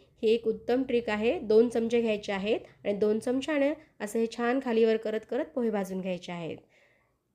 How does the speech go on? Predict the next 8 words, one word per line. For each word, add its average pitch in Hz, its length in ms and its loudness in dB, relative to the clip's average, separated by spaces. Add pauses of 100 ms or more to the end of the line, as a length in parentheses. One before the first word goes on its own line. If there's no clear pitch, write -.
(160)
यानंतर 262 560 0 (200)
मी 214 80 2
ते 240 120 4
थोडंसं 269 440 6
मीठ 254 220 2
घातलेलं 233 380 -2
आहे 214 100 -4
पोह्यांवरती, 208 760 0